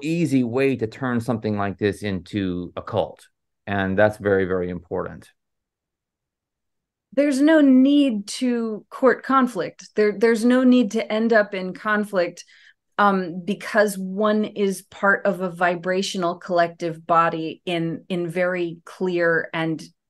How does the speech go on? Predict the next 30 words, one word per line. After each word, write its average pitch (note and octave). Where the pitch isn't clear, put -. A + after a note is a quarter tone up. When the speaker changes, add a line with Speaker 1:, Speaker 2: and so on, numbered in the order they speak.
Speaker 2:
I F3+
think, F#3+
clearly F#3
stated E3+
ways C#3+
that F3
if F#3
people G#3+
are F3+
interacting F3+
with E3
your D#3+
platform F3
and D#3+
they've D#3+
come E3
across D#3
those E3
resources, F3
they G#3
can G#3
agree F#3+
or F#3
disagree E3+
that E3
such F#3+
a F#3+
thing F3
is E3
possible. E3